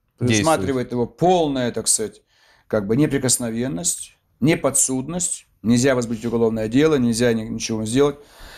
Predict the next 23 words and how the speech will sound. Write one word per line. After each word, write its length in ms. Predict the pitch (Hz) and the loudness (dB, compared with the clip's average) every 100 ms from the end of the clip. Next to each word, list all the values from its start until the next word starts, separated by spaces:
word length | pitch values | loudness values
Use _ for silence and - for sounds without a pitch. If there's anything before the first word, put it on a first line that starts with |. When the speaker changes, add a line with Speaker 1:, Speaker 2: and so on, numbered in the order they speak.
| - - | -20 -6
Speaker 2:
И 320 | 131 131 127 | 2 4 4
возможность 500 | 127 139 165 165 143 | 2 0 0 -2 -2
свободного 480 | - 151 156 165 151 | -4 0 0 2 0
передвижения, 720 | 143 131 123 123 147 185 175 | 0 0 2 2 2 2 0
у 60 | 147 | -2
него, 260 | 139 139 | 0 0
говорится, 400 | 127 127 123 123 | 0 -2 -2 -4
паспорт 560 | - 151 170 170 156 127 | -2 0 0 -2 -10 -6
любой, 400 | 123 117 151 175 | -6 -2 0 2
заграничный. 640 | 127 123 123 123 175 - 156 | 0 0 2 0 -2 -4 -2
То 100 | 156 | 0
есть 140 | 135 | 2
он 140 | 175 151 | 0 -2
свободен. 680 | - - 165 165 117 87 - | -4 0 0 0 -2 -6 -6
Когда 200 | 131 135 | 0 0
он 120 | 127 | 2
хочет, 400 | 190 220 220 135 | 2 2 2 -6
летит 320 | 131 147 - | -6 -6 -4
по 80 | 127 | -2
нашей 320 | 156 185 165 | 0 0 -2
стране, 380 | - 156 156 143 | -4 -2 0 0
за 140 | 117 | 2
рубеж. 560 | 117 113 151 190 - | 0 2 4 2 0